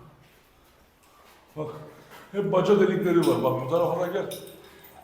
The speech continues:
Olsa olsa yılan bu baca deliklerine girer arkadaşlar. Bu bina zaten düz. Öyle şu anda çok gözüme çarpan bir şey olmadı da çocuğu burada sokmuş. Onlar da ne geziyormuş bu eski binada? Anlamadım ben. Herhalde otururken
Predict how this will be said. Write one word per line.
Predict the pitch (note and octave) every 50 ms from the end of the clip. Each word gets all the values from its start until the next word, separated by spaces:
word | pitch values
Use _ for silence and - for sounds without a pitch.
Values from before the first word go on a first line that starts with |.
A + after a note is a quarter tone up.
| -
Olsa | E3+ F3+ F3+ E3 - F#3+ G#3
olsa | G3 - G3+ F#3+
yılan | F#3 F#3 F#3 G3+ G3 -
bu | E3+ D#3+
baca | F3 E3+ D#3+ G3+ F3+ F3
deliklerine | F3 E3 E3+ F3 F3 F3 F3 E3
girer | C#3 C#3 C3 -
arkadaşlar. | - - A#2+ A2+ A2 - - - F#2+ - - - - - - - - - - - - _ _
Bu | C3+ C#3
bina | F3 F#3+ G3+ G3 F#3+
zaten | F#3+ G3+ G3 G3+ F#3 -
düz. | F3 F#3+ F3+ - - - - - - - - - - - - _ _ _ - - - - _ _ _ _ _ _ - D#3
Öyle | E3 E3 E3 -
şu | - D3+ E3 F3
anda | F3 E3 D#3+ F3 E3+ E3+ E3+ - - - - - - - - - - - - - - - - - - - - _ _ - - - - - - - - - - - - - _ _ _ -
çok | - D3 D3 D3 D3+
gözüme | D#3+ D#3 D3+ E3+ F3+ F#3 D#3+
çarpan | D3 D#3+ D#3+ D3+ E3 E3+ E3+ E3+
bir | D#3+ D3+
şey | - D#3 F3+
olmadı | F3+ F3+ F#3+ G3+ A3 A3 G3
da | F#3 - - - - - - - - - - - - - - _
çocuğu | - - E3 F3+ G3+ A#3 A3+ A#3+
burada | A#3+ G#3+ A#3 G3
sokmuş. | - F#3 D#3+ D3+ D3+ D3 C#3
Onlar | C#3+ F#3 G3+ G#3
da | G3+ F3+
ne | F3 G#3+
geziyormuş | A3+ G#3+ G#3+ F#3+ F3+ F#3 E3+ D#3 C#3+ - C#3
bu | D#3
eski | D#3+ D#3 D3+ - D3+ C#3+ D3
binada? | C#3+ C3+ C3 C#3+ F3+ G#3 G3+ G3 - - - - - - _ _ _ _ _
Anlamadım | - D3+ F3 F#3+ G3+ G3+ G3 F#3+ E3 D#3+ D#3 -
ben. | C3+
Herhalde | D3+ F3+ F3+ D3+ D3 E3+
otururken | G3 F3+ E3 - F#3 G3 F#3+ E3 C3+ E3 F#3+ G3